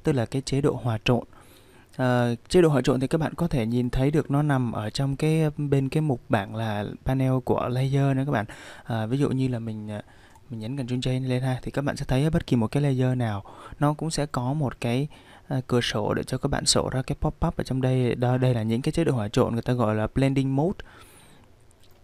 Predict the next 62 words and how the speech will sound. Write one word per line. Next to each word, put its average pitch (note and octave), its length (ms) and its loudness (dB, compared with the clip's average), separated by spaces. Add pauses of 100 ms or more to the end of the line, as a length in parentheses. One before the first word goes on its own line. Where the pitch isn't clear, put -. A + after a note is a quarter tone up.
(200)
Vậy B2 120 4
thì C3+ 160 2
ở A#2 80 6
trong C#3+ 220 2
đây C#3+ 120 4
các D#3 120 0
bạn D#3 180 4
sẽ C#3 100 0
nhìn B2 240 2
thấy B2 200 4
nó D#3+ 220 2
sẽ D#3+ 120 -2
chia D#3+ 200 4
ra C#3 80 0
thành B2 160 2
nhiều A#2+ 200 4
nhóm, A#2 320 4 (320)
và - 100 -6
mỗi A#2+ 160 4
nhóm D3 140 4
nó E3 60 2
được D#3 160 0
ngăn C3 180 0
cách F3+ 160 0
với F3 100 -2
nhau D3+ 120 0
bằng A#2 160 0
một G#2+ 80 -2
cái C#3 100 -2
dấu D#3 140 2
gạch. C#3+ 200 0
Ở A#2 80 -2
đây B2 160 0
chúng C3 120 -4
ta C3 80 -2
có C#3 120 -2
một, B2+ 320 0
hai, B2+ 360 -2
ba, B2 320 0 (100)
bốn, C3 340 2
năm, B2+ 200 -2
sáu B2+ 280 0
nhóm D3+ 280 0
ở - 20 -2
trong C3 180 -6
đây. C3 120 2 (460)
Bây C#3+ 100 0
giờ C3+ 100 2
mình A#2 180 2
sẽ C3+ 300 2
giới D3+ 160 6
thiệu E3 200 4
sơ C#3+ 280 4
lược C3+ 300 4
cho C3+ 120 2
các D3+ 140 2
bạn B2 280 0
về A2+ 260 2
sáu B2 340 2
cái E3+ 120 0
nhóm D3+ 260 -2
này. B2 240 0